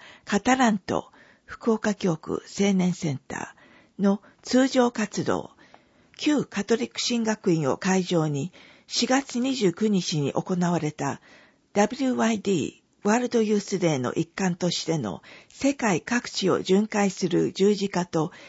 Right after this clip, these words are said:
聖母のイコンの崇敬、五月のツアの巡礼、七月の聖地巡礼、十一月のインチョン教区訪問予定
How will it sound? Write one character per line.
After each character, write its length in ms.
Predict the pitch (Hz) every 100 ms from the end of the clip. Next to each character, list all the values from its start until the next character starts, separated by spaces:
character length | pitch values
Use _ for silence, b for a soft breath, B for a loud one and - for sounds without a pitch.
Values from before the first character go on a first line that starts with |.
| B
聖 300 | - - 294
母 160 | 285 175
の 140 | 151 -
イ 100 | 214
コ 200 | 208 165
ン 80 |
の 140 | 127 -
崇 280 | - 175 165
敬、 360 | - 139 98 - b b b b b b b
五 140 | 254
月 320 | 269 247 -
の 140 | 180 151
ツ 260 | - 202
ア 80 | 220
の 180 | 226 214
巡 320 | 196 202 170
礼、 220 | 123 104 - - _ _ _ _ -
七 320 | - - 269
月 320 | 269 262 -
の 240 | 208 127 -
聖 300 | - 254 269
地 220 | - 165
巡 300 | 127 165 147
礼、 260 | 131 131 76 - b b b b b b b b _ -
十 240 | 196 247
一 260 | 277 277 262
月 320 | 226 - -
の 240 | 175 151 - -
イ 160 | 226
ン 60 | 269
チ 140 | -
ョ 60 | 269
ン 80 | 254
教 240 | 262 220
区 200 | - 151
訪 240 | 147 214
問 220 | 233 226 214
予 160 | 196
定 300 | 185 139 117